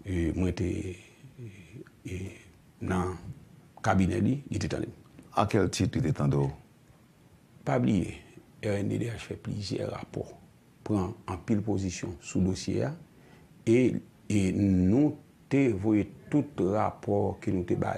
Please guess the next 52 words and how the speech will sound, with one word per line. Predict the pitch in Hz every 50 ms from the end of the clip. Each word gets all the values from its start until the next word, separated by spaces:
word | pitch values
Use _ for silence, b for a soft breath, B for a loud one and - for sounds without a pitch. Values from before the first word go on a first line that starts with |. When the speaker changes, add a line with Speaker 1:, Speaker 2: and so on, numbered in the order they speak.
| - 104
Speaker 1:
li, | 104 101 104 104 101 107 B B B B B B B B -
ke | - 123 - -
rapò | 107 98 92 110 107
nou | 107 92
te | - -
pibliye | - 101 92 98 101 95 98 90
avèk | 90 92 90 87 -
kominike | 101 92 90 92 90 85 - 92 87
de | 90 -
près, | 117 101 113 123 - - -
e | 104 87
l | 82 -
te | - 92 90
jije | 85 87 92 92 87 92 95 107 110 104
ke | - 87 95
pou, | - - - -
e | 104 98 95
li | - - - -
te | 90 90 87
vle | 90 101 92 - - -
etande | - 101 98 - 92 90 87 90 90
mwen | 98 98 104 107 - - - - - -
si | - - - - 104 104
m | 101 95
gen | 92 92 104 104 92
enfòmasyon | - - 117 101 90 90 - - 104 -
adisyonèl | - - 95 - - - - 98 107 113 113 117 B B B B B B B B -
a | - -
pati | - - - - - 90 87
de, | 92 92 - - - -
apre, | 87 90 - 92 95 98 - - - -
e, | 107 95 85 87 87 - - - -
e | 92 87 87 90
rapò | 92 - - - 104 -
ke | - -
nou | - 92
voye | 95 - -
ba | - -
li. | - - - - - -
Speaker 2:
Mhm. | 101 85 76 76 - - - - -
Speaker 1:
Se | - -
te | 101 98
nan | - -
sa. | - -
Speaker 2:
Tout | 117 120
à |
l'heure, | 120 123 123 123
on | 120
dit | 101 104 127 135 127
que | - 120 113 110 110 110 107 104 - -
Léon | 110 98 101 101 104 104 101 98 95 90 87 85 76
Charles | - - - 104 107 117 120 120 117 117 113 113 113 117 117 113